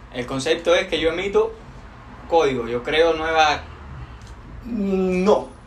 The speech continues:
Speaker 1: ¿Qué yo estoy emitiendo? Yo estoy creando lenguaje intermedio, yo estoy creando nueva
Speaker 2: No, con,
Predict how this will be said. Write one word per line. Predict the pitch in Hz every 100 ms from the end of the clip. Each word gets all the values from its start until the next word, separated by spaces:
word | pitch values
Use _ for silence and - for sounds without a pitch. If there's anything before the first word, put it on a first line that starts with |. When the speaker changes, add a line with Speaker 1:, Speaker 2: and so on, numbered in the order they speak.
| - -
Speaker 1:
¿Qué | 185
yo | 202
estoy | 202 196
emitiendo? | 175 165 156
Yo | 151
estoy | 185 160
creando | - 156 165 185
lenguaje | 175 165 175 175
intermedio, | 160 165 175 180 185
yo | 131 143
estoy | 143 170 170 165 - - - - -
creando | 139 143 160 180 165
nueva | 165 170 160 156 147 143 139 135 135 - - - - - - - - -
Speaker 2:
No, | 202 190 165
con, | 190 180